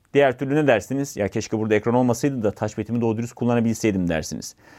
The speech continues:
Touchpad modunu kapattığınızda da yine burada çeşitli noktaları kullanabiliyorsunuz. Hatta eğer birden fazla uygulama açıksa, şöyle touchpad'e geçip göstereyim sizlere. Birkaç tane uygulama açayım. Onların arasında gezebileceğiniz yine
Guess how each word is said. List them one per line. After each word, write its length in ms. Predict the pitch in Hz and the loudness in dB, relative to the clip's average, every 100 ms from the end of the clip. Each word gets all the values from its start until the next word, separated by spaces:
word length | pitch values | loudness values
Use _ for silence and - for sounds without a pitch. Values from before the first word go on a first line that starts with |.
| - | -8
Touchpad 300 | - 160 175 | -2 0 0
modunu 260 | 151 139 143 | 0 0 0
kapattığınızda 800 | 151 - 147 - 151 160 156 123 | 0 0 -2 -2 0 2 2 2
da 160 | 127 151 _ _ _ _ | 2 -2 _ _ _ _
yine 360 | 143 135 127 - _ _ _ _ _ _ _ | 2 2 2 -2 _ _ _ _ _ _ _
burada 420 | 143 151 117 123 139 _ | 2 4 4 2 0 _
çeşitli 420 | - 123 139 156 | -2 0 -2 0
noktaları 400 | 156 120 113 135 | 0 0 0 0
kullanabiliyorsunuz. 840 | 143 131 131 127 135 143 120 160 165 | 2 0 2 0 0 0 0 -4 0
Hatta 380 | 151 - 160 - _ _ _ _ - | 0 2 0 0 _ _ _ _ 0
eğer 280 | 156 170 | 2 2
birden 300 | 123 123 185 | 0 2 2
fazla 280 | 160 208 147 | 2 0 2
uygulama 320 | 135 120 110 | 2 4 4
açıksa, 540 | 101 - 92 - 117 - | 0 -4 -8 0 0 0
şöyle 240 | - - 71 | -6 -6 -4
touchpad'e 460 | - - 107 101 | -6 -4 -6 -4
geçip 300 | 92 90 - | -4 -6 -6
göstereyim 480 | 107 101 - 98 95 | -4 -4 -4 -4 -4
sizlere. 520 | - 92 90 92 120 - _ _ _ _ - | -6 -8 -4 -2 -4 -6 _ _ _ _ -10
Birkaç 380 | 104 120 110 | -2 0 0
tane 160 | - 101 | -2 -2
uygulama 400 | 90 104 110 117 | 0 2 2 2
açayım. 480 | 110 - 113 127 143 _ _ _ | 0 -2 -2 -2 -4 _ _ _
Onların 360 | 120 135 196 254 | 0 2 4 4
arasında 340 | 180 - 151 | 2 2 2
gezebileceğiniz 960 | 131 123 127 123 120 120 131 175 185 - | 4 4 4 2 0 2 2 0 -4 -6
yine 440 | 101 170 156 151 | -2 2 2 2